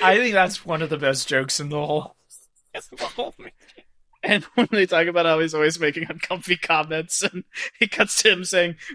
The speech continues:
Speaker 2: "We should get some slaves." <laughs> And everyone else <laughs> looking awkwardly at the camera. <laughs>
Speaker 1: Yeah. When he, when he goes to poke someone on Facebook, incredible. <laughs>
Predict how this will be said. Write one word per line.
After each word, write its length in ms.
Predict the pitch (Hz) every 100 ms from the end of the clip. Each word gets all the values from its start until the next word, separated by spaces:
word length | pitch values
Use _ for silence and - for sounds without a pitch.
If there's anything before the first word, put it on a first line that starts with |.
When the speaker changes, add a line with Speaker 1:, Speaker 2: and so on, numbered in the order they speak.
| -
Speaker 2:
"We 140 | 196
should 220 | - 202
get 180 | 220 220
some 180 | - 190
slaves." 880 | - 214 226 214 165 143 - - -
<laughs> 40 | - - _ - - - 247
And 120 | 240 -
everyone 500 | 208 208 196 185 175
else 540 | 170 165 180 - - - - 480
<laughs> 240 | - - - 214
looking 340 | 196 185 175
awkwardly 540 | 165 151 160 - 160 160
at 80 | 156
the 100 | 170
camera. 580 | 180 170 180 - 190 -
<laughs> 40 | _ _ _ - 523 508 - - - 453 - - - - - - _ _ _ _ _ _ _ _ -
Speaker 1:
Yeah. 380 | 139 131 120 120 - - - - 160
When 140 | 180
he, 200 | 175 151
when 140 | 156 165
he 60 |
goes 260 | 151 156 156
to 80 | 160
poke 340 | - 143 143
someone 340 | - 151 147 139
on 140 | 131
Facebook, 600 | 131 127 127 - 147 160 - _ -
incredible. 720 | 143 131 - 123 110 107 - - _ _ - - - -
<laughs> 120 | 165